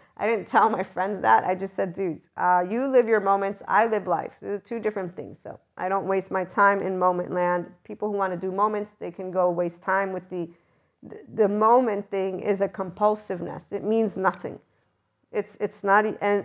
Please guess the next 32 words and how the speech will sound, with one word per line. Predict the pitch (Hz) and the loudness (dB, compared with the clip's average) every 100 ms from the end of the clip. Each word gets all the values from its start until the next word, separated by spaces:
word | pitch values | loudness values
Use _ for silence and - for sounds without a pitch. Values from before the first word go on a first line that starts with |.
| - | -2
and, | 226 220 196 190 185 - | -2 2 4 4 0 -2
and | 233 240 202 190 185 | 2 6 6 4 0
furthermore, | - 277 220 185 180 175 175 - | -2 2 2 2 2 2 0 -4
not | 175 180 | -2 4
only | 247 285 226 | 4 4 2
is | 185 | 0
it | 180 | -2
meaningless, | 190 214 202 165 156 170 - - | 0 0 0 -2 -4 -6 -8 -8
you've | 208 180 | -6 2
actually | 175 214 - 226 214 208 | 6 6 4 -4 -4 -2
invested | 185 170 190 - - 175 175 - | -2 2 2 2 -4 -4 -4 -4
energetic | 202 240 240 214 196 202 _ | 0 2 2 2 0 -2 _
spectrum. | - - - - 190 175 180 | -20 -6 -4 -4 -6 -4 0
Th-, | 202 | 0
this | 220 226 | 0 -2
is | 233 202 | -4 0
where, | 202 196 185 - - - - _ | 2 4 0 -8 -20 -20 -20 _
if | - 226 | -10 -4
you're | 220 | 2
gonna | 240 233 | 4 2
build | 170 196 214 214 202 | 0 4 6 6 4
something, | - 180 165 - 160 156 170 - - | 2 0 0 -6 -6 -6 -10 -16 -10
you're | 202 | 0
not | 214 208 202 | 4 4 4
gonna | 202 | 2
waste | 175 175 190 180 - | 2 -2 -2 -4 -10
the | 175 | -16
time. | - 180 165 - | -8 -8 -8 -8
So | 208 180 - - 175 | -4 -4 -4 -8 2
however | 196 196 214 240 | 4 6 6 4
people | 254 220 214 | 2 2 4
wanna | 202 196 | 4 4